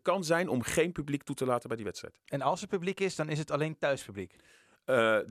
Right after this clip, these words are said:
Speaker 1: er is ook een scenario dat er ook uitpubliek bij mag. Maar ook dat maakt het natuurlijk weer extra moeilijk. Want er z-, zullen er ook weer extra politieagenten moeten worden ingezet. Dus daar wordt op de achtergrond wordt daarover gesproken. Ik heb verhalen gehoord dat er,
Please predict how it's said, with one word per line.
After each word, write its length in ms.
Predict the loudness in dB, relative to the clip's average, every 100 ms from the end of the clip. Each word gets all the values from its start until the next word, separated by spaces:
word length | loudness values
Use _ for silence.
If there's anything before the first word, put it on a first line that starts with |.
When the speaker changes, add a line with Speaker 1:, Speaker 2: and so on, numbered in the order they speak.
| -10 -20 _ _
Speaker 1:
er 180 | 2 4
is 140 | 4 4
ook 80 |
een 80 | 4
scenario 460 | 0 2 4 6 4
dat 160 | 4
er 60 | 4
ook 160 | 2 4
uitpubliek 480 | 2 4 0 0 2
bij 180 | 2
mag. 380 | 4 2 0 -6 0
Maar 180 | 2
ook 120 | 4 4
dat 180 | 4
maakt 200 | 4 4
het 100 | 2
natuurlijk 260 | 0 -2 2
weer 100 | 0
extra 260 | 2 0 2
moeilijk. 300 | 2 2 2
Want 140 | 0
er 80 | 0
z-, 140 | 0 0
zullen 280 | 0 2
er 80 | 2
ook 100 | 2
weer 140 | 0 -2
extra 360 | -6 -2 0 0
politieagenten 640 | -2 -2 -2 -2 -2 -2
moeten 180 | -4 -2
worden 160 | 0 0
ingezet. 340 | 0 0 -2 -6 -18 -18 -4
Dus 160 | 0 6
daar 180 | 6 6
wordt 140 | 2
op 100 | -2
de 80 | -2
achtergrond 460 | 0 2 2 2
wordt 160 | 2 4
daarover 300 | 4 4 2
gesproken. 440 | 0 0 0 0
Ik 100 | 0
heb 120 | 0 2
verhalen 320 | 4 4 4
gehoord 200 | 4 4
dat 140 | 4
er, 160 | 2